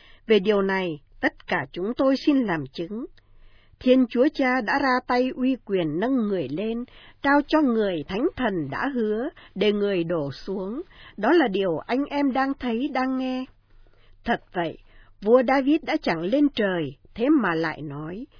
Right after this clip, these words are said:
"Đức Chúa phán cùng Chúa Thượng tôi, bên hữu Cha đây, con lên ngự trị, để rồi bao địch thù Cha sẽ đặt làm bệ dưới chân con." Vậy toàn thể nhà Israel phải biết chắc điều này. Đức Giêsu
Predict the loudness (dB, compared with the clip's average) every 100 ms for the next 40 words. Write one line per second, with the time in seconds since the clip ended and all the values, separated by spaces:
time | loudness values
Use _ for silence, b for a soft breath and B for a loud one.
0 | b b -2 0 0 -2 0 0 0 0
1 | 0 0 0 -2 -8 -6 -4 -2 -4 -6
2 | -6 -4 -2 -4 -8 b b -4 2 2
3 | 2 0 -2 -2 -2 -2 -2 -2 -6 -2
4 | 0 2 2 2 0 -2 -4 -4 -6 -6
5 | -10 B B -2 0 2 0 0 0 0
6 | 0 -4 _ -2 0 0 -2 -2 -2 -2
7 | -4 -6 -6 -6 -4 -2 -2 -4 -6 -10
8 | -8 -6 -2 -2 -2 -2 -4 -4 -6 -12
9 | -20 -20 -20 -20 -20 -20 b b b 0
10 | 0 0 -2 0 0 -2 -2 -2 -2 -2
11 | -2 -2 0 2 4 4 2 -2 -4 0
12 | -2 0 -2 -2 -2 -2 -2 -4 -6 -6
13 | -12 -20 -20 -20 -10 -6 -6 0 2 2
14 | 0 -4 -4